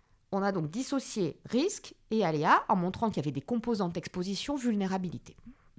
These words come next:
Bon. Maintenant, imaginons que j'ai un, un, une, euh,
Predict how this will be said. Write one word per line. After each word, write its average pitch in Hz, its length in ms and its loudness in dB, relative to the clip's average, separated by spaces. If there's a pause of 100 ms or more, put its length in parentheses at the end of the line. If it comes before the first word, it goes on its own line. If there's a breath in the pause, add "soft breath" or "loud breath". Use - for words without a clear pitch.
Bon. - 80 -4 (840 loud breath)
Maintenant, 262 380 6 (300)
imaginons 240 560 -6
que 277 160 -6
j'ai 254 400 -4 (160)
un, 147 460 -2 (160)
un, 90 240 -8 (500)
une, 156 200 -12
euh, 98 280 -14